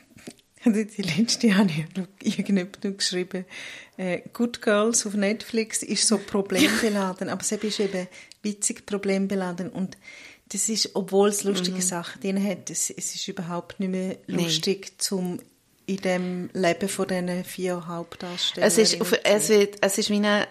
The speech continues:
Speaker 2: Abwärtsspirale vor
Speaker 1: Ja.
Speaker 2: allem. Also, obwohl ja nachher am Schluss, äh, wirklich die Liebe siegt und so, aber es ist eine Abwärtsspirale und ich habe mir das hier noch so aufgeschrieben, es geht also wirklich um Krebs, um Adoption, um,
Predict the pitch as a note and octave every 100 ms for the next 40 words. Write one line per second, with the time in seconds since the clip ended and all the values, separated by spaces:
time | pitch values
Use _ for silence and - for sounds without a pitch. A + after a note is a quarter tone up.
0 | - - G3 A3 G#3 - - - G#3 G3
1 | F3 E3+ F3+ G3 F#3 F3 F3 F3+ G3 F#3
2 | - F#3 F#3+ G#3 G3+ G3 F#3+ G#3 F#3+ -
3 | F#3 G3 - - - - - - F#3+ -
4 | - F#3+ G3 G3 F#3+ G#3 A#3 A#3+ - G#3+
5 | A3 G#3+ G#3+ - F#3+ F#3 - - - -
6 | - F#3+ G#3 F#3+ - F3 G#3+ - - A3+
7 | G3+ G#3 A3 G3 F#3+ G3+ G3 G#3 G#3 G#3+
8 | G#3 A3 G#3 - A#3 G3 - G3+ F#3+ G3
9 | G3+ G#3 G3 F#3+ - F#3+ A3 - - -
10 | G3 - G3 F#3+ - - G3 F#3 G3 G#3+
11 | G#3 F#3+ F#3